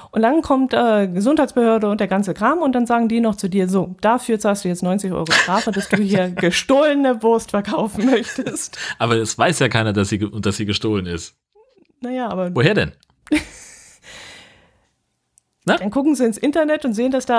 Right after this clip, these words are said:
Speaker 1: Aale Wurst gestohlen worden ist und dann rechnen die eins und eins zusammen.
Speaker 2: So schnell ist das, äh, mit den
Speaker 1: Internet
Speaker 2: polizeilichen
Speaker 1: wird's doch nicht.
Speaker 2: Ermittlungen dann
Speaker 1: Nee.
Speaker 2: doch wieder nicht.
Speaker 1: Nee,
Speaker 2: Also,
Speaker 1: das stimmt allerdings.
Speaker 2: ich weiß zufällig, ähm,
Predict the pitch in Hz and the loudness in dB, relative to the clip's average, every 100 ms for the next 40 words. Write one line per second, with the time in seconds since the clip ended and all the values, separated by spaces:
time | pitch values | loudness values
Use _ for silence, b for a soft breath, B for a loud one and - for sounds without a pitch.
0 | 220 240 240 277 311 - 202 - 214 208 | 0 0 0 0 -2 0 -2 0 0 2
1 | 196 214 214 214 190 214 240 - - - | 2 0 0 -2 0 2 2 2 -2 -2
2 | 233 226 233 240 254 247 233 233 254 262 | -2 -2 -2 0 2 0 0 -2 0 0
3 | 247 247 240 254 262 220 247 247 269 226 | 0 -2 -4 -2 -2 -2 -2 -2 0 0
4 | - 110 131 135 - 107 110 110 107 104 | 0 2 4 2 0 2 4 2 0 -2
5 | - 95 - 104 98 95 95 98 220 233 | -2 -2 -4 -6 -2 -2 -2 0 0 0
6 | 214 196 190 190 175 175 175 160 85 85 | 0 0 -2 -4 -4 -4 -4 -6 -8 -8
7 | 90 - - - - - - 180 185 190 | -8 -8 -12 -14 -18 -16 -12 -6 -4 -4
8 | 190 - 170 - 180 233 277 392 - 107 | -4 -6 -6 -6 -2 0 0 0 2 2
9 | 135 - - 131 - 113 110 107 - 101 | 0 0 0 0 2 2 2 0 -4 0
10 | 98 95 | 0 0